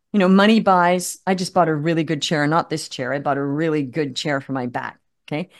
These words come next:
I bought a really good bed for my back. Okay. You know, it's, so it gets you stuff that keeps you, and vitamins. I get, I pay a lot in very high quality vitamins. So it's very important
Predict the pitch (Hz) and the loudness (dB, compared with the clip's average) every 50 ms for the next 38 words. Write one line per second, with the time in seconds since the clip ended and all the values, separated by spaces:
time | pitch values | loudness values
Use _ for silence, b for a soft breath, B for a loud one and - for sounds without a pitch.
0 | b b b - 160 180 170 139 170 175 175 214 214 190 190 165 190 185 156 135 | b b b -6 0 2 2 2 2 4 4 4 4 4 2 2 0 -2 -2 -2
1 | - - 175 160 151 147 139 - - 147 147 139 135 139 127 151 147 127 113 113 | -4 0 0 0 0 -2 -4 -8 -8 -6 -4 -4 -4 -4 -4 -4 -4 -6 -6 -12
2 | _ - _ - - - - 160 165 190 214 B B B B B B B 175 175 | _ -20 _ -16 -12 -4 -2 0 0 0 -2 B B B B B B B -12 -12
3 | - - - - - - - 226 233 233 214 190 - - 240 233 - 269 220 - | -12 -14 -20 -18 -16 -8 0 2 4 4 4 2 2 0 -2 0 2 0 0 0
4 | 190 - - - 285 294 - - - - 254 226 - - - - 185 180 180 - | -4 -8 -2 0 0 0 0 -4 -2 0 0 0 0 -4 -2 0 0 0 0 -4
5 | 180 - - - - 220 208 208 - 196 196 - - 202 214 196 - 185 196 - | -10 -10 -8 -4 -4 -4 -2 -2 -2 -4 -2 0 2 2 2 2 2 2 2 2
6 | - 294 180 143 139 - 156 156 147 160 - - 151 143 - _ _ - - 170 | 2 0 0 0 -2 -2 -4 -4 -4 -6 -6 -4 -6 -6 -6 _ _ -14 -8 -4
7 | 196 196 165 156 180 226 - - 139 120 120 160 170 175 160 143 - _ _ _ | -4 -2 -2 0 0 0 0 -2 -4 -4 -2 -2 0 0 -2 -2 -6 _ _ _
8 | _ _ - - - 214 202 175 175 170 - - _ _ _ _ _ _ _ _ | _ _ -12 -8 -2 0 0 2 2 0 -2 -6 _ _ _ _ _ _ _ _
9 | _ _ _ - - _ - 233 202 180 180 180 - 180 170 165 147 143 175 185 | _ _ _ -20 -12 _ 2 2 4 4 2 0 -2 -4 -4 -2 0 0 2 2
10 | 262 294 208 131 - 131 - - _ _ _ _ _ _ - - - 294 254 233 | 2 2 0 -2 -4 -8 -16 -16 _ _ _ _ _ _ -8 -2 2 2 2 2
11 | - - _ _ - 277 254 285 254 294 370 427 466 370 262 208 170 - - 151 | 0 -4 _ _ -8 -6 -4 -4 -2 0 0 2 2 2 2 0 -2 -2 -4 -6
12 | - - 101 - - - | -4 -6 -10 -16 -18 -20